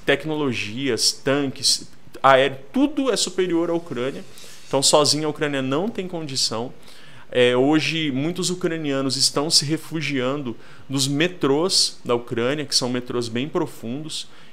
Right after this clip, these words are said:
Então, eles têm uma cartilha ali que foi distribuída entre eles desde dois mil e vinte e um,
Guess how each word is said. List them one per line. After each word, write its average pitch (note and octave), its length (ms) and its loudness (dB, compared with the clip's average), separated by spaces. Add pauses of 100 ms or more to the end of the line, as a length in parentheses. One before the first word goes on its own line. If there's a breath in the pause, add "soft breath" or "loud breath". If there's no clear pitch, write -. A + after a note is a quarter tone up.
Então, B2 160 2
eles C3 120 2
têm D3 120 0
uma D3+ 100 0
cartilha C#3+ 640 2
ali B2 160 -2
que B2+ 60 -10
foi B2+ 100 -2
distribuída A#2+ 480 -4
entre A#2+ 240 -6
eles A#2 180 -4
desde E3+ 300 0
dois D3+ 180 0
mil C#3 140 -4
e - 20 -6
vinte C3 260 -6
e A#2+ 40 -2
um, B2+ 240 -6